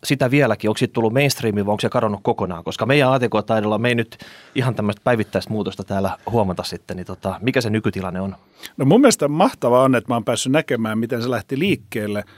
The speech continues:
Speaker 2: Tai mä en ollut sil-, silloin, kun se lähti liikkeelle, mutta mä tulin mukaan vuonna kaksituhatta käytännössä, kaksituhatta yksi,
Speaker 1: Joo.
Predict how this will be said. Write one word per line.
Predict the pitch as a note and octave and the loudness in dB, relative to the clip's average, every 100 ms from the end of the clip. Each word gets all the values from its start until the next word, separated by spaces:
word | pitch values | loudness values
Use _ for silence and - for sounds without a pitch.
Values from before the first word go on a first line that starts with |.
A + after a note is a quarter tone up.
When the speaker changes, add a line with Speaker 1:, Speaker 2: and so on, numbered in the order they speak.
| - _ | -20 _
Speaker 2:
Tai | C#3+ | 2
mä | E3+ | 4
en | E3+ | 6
ollut | C3 A#2+ | 4 2
sil-, | C#3 B2 C3 - | 2 2 2 0
silloin, | D3 C3 A2 | 4 4 4
kun | |
se | A#2 | 0
lähti | A2+ G2 B2+ | 0 0 2
liikkeelle, | A#2+ - G2+ G2 | 2 0 -8 -6
mutta | G2+ A#2 | -6 -8
mä | |
tulin | A2+ A#2+ | -4 -2
mukaan | A#2+ B2+ A#2+ G#2+ | 0 0 -2 -4
vuonna | G#2+ | -6
kaksituhatta | - C3 - - A#2 G2 G2 - F2+ | -2 -2 -2 -6 -4 -6 -8 -14 -12
käytännössä, | F#2+ F2+ F2 F2 | -10 -10 -12 -8
kaksituhatta | A#2 A2 - G#2+ A2 | -8 -8 -8 0 0
yksi, | G2+ - - | 0 -6 -8
Speaker 1:
Joo. | - | -8